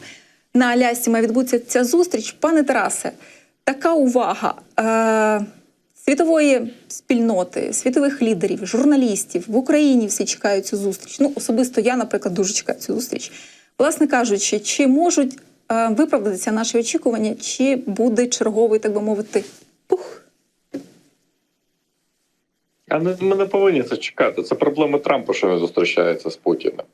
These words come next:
Speaker 2: Ну, по суті, ця зустріч не про що буде. Е, тому що Путіну немає що дати Трампу, Трампу не,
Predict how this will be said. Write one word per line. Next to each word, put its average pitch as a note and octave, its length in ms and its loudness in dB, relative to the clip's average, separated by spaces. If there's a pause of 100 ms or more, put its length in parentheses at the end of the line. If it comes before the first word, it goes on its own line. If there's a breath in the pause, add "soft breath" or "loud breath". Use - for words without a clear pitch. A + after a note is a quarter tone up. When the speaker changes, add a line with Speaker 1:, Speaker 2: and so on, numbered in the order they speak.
(100)
Speaker 2:
Ну, A2 400 2
по A#2 120 0
суті, G3 480 2
ця E3+ 160 0
зустріч D#3+ 540 -2
не D3+ 80 4
про D3 160 0
що - 280 0
буде. E2 360 0 (720)
Е, G2+ 400 2
тому B2 300 0
що B2+ 640 2
Путіну F3 340 0
немає A#2+ 320 2
що - 160 -4
дати G2 320 0
Трампу, A#2+ 440 0
Трампу C3 320 0
не, G#2+ 140 0